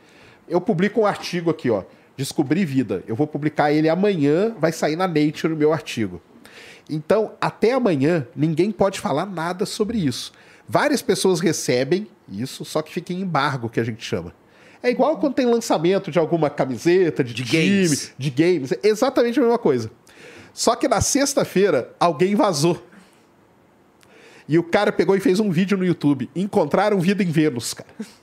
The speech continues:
Speaker 1: Foi isso que o cara fez. Encontraram vida em Vênus. Só que, porque um site vazou tudo isso, o cara foi lá e pegou. Horas depois, esse site já tava fora do ar. Então,
Speaker 2: Que
Speaker 1: cara,
Speaker 2: merda,
Speaker 1: deu
Speaker 2: hein?
Speaker 1: uma confusão isso aí.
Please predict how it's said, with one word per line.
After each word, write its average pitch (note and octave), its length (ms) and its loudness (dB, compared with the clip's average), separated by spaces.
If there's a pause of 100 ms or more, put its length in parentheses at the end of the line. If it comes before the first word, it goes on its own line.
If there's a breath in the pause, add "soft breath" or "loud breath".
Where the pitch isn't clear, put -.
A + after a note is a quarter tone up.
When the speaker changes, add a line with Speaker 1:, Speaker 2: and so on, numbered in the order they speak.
(1400 soft breath)
Speaker 1:
Foi F#3 160 2
isso A#3 100 -2
que C4 80 2
o A#3 40 4
cara A3 200 2
fez. F3+ 260 2
Encontraram G3 460 2
vida G3+ 200 0
em G#3+ 60 -2
Vênus. D#3+ 520 0 (640 loud breath)
Só G#3+ 300 0
que, A#3+ 300 -2 (240)
porque F#3+ 200 0
um B3 160 0
site A3 680 0 (240)
vazou E3+ 460 2
tudo F#3+ 220 -4
isso, D#3+ 200 0
o - 20 -10
cara D#3 200 0
foi D#3+ 120 2
lá D#3 80 2
e - 40 0
pegou. D#3 300 0 (300 loud breath)
Horas G3 300 2
depois, E3+ 320 2
esse G#3 100 -4
site E3 360 0
já F3+ 100 2
tava D#3+ 320 0
fora D3 280 0
do C3 180 0
ar. C#3+ 440 2
Então, B2+ 160 0
Speaker 2:
Que C#3 60 0
Speaker 1:
cara, B2+ 60 -2
Speaker 2:
merda, C3+ 280 0
Speaker 1:
deu - 140 2
Speaker 2:
hein? - 80 0
Speaker 1:
uma A3+ 120 2
confusão F#3+ 920 0
isso D3 180 0
aí. F#3 200 2